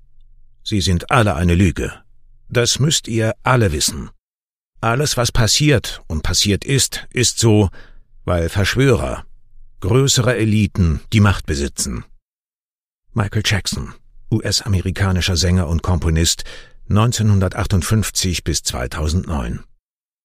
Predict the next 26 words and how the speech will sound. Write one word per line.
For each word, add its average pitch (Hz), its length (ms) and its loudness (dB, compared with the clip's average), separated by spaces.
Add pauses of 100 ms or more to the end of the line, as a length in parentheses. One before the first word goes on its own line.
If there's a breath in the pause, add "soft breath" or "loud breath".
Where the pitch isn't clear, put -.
(960)
Als 120 300 0
mein 107 260 4
erstes 135 420 -2
Buch, 110 400 0 (280)
Die 107 220 -2
Jahrhundertlüge, 95 920 2
die 78 120 -2
nur 87 220 0
Insider 73 480 0
kennen, 82 380 0
vor 85 240 0
fünf 143 320 -4
Jahren 101 320 0
erschien, 95 480 2 (480 loud breath)
war 104 160 4
nicht 117 180 0
absehbar, 87 640 0
dass 82 200 -4
es 90 100 -2
so 151 180 -2
viele 117 260 -2
Menschen 95 320 0
erreichen 80 760 -2
und 80 340 -4
bewegen 85 400 0
würde. 62 400 -6